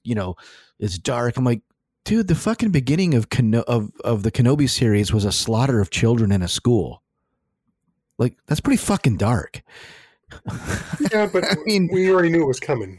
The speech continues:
Speaker 2: This was, this is a different
Speaker 1: It's still there. It's still, like,
Speaker 2: Right.
Speaker 1: that's dark. It's not lighthearted. It's not like fucking watching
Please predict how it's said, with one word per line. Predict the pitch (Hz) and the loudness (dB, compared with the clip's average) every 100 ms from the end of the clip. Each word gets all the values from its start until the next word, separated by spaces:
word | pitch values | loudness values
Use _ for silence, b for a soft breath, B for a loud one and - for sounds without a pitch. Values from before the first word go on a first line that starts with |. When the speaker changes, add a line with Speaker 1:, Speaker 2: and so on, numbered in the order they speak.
| 101 | -12
Speaker 2:
This | 131 - | -10 -6
was, | 131 123 | -6 -6
this | 156 - | -10 -8
is | 127 | -8
a | 110 | -8
different | 127 - 214 | -6 -2 -2
Speaker 1:
It's | - | 0
still | - 269 208 | 0 0 2
there. | 131 170 247 101 87 101 - | 2 2 2 2 -2 -4 -2
It's | 147 | -2
still, | - 262 226 | 0 0 2
like, | 127 | 2
Speaker 2:
Right. | 117 | 2
Speaker 1:
that's | 143 156 | 0 0
dark. | - 196 214 82 - _ - | -2 0 0 -4 -12 _ -6
It's | 135 - | -4 -2
not | 202 | -2
lighthearted. | 120 165 185 117 110 139 | 0 0 2 2 2 2
It's | 156 175 | 0 -2
not | 175 | 0
like | 147 127 | 0 -2
fucking | - 147 131 123 | -2 0 2 2
watching | 127 123 123 117 113 | 2 2 2 2 0